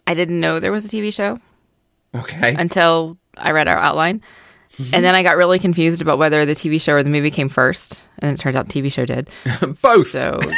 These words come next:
Speaker 1: yeah.
Speaker 2: <laughs>
Speaker 1: I just didn't know anything about it. And, uh, so this movie came out in nineteen ninety-two, three,
Speaker 2: Three, yeah.
Speaker 1: somewhere. So I was, like, ten. I didn't care about action movies when I was ten.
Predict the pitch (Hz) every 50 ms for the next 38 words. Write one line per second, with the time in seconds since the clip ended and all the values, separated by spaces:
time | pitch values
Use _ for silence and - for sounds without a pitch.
0 | 539 554 - - 233 220 190 165 156 143 147 156 - - _ _ - - - _
1 | - - - - - 277 254 262 262 269 - - 269 240 247 254 254 254 254 247
2 | 247 240 262 262 262 247 247 247 269 285 294 220 165 - - _ _ _ _ -
3 | - - - - _ _ _ - 208 214 208 202 208 202 196 190 190 190 196 185
4 | - - 196 185 - - - 247 220 277 339 - 294 277 277 277 277 262 240 -
5 | - - - 247 240 220 208 - 190 190 185 - - 175 175 170 160 - - -
6 | 175 170 156 165 - 196 180 170 165 165 160 160 156 156 156 147 143 143 143 143
7 | 143 - - - - - - - 233 226 240 254 277 277 277 277 285 277 277 269
8 | - - 269 269 277 277 285 - 277 277 - - 165 120 - _ - 180 - -
9 | 220 214 220 - - 233 - 240 240 - 226 214 - - - - - - 147 156
10 | 190 208 _ _ - - - _ _ _ _ _ _ _ _ _ _ _ _ _
11 | _ _ - 233 220 196 196 214 202 185 180 - 180 - - 202 196 190 180 196
12 | 190 196 202 196 196 196 - - 220 196 196 202 208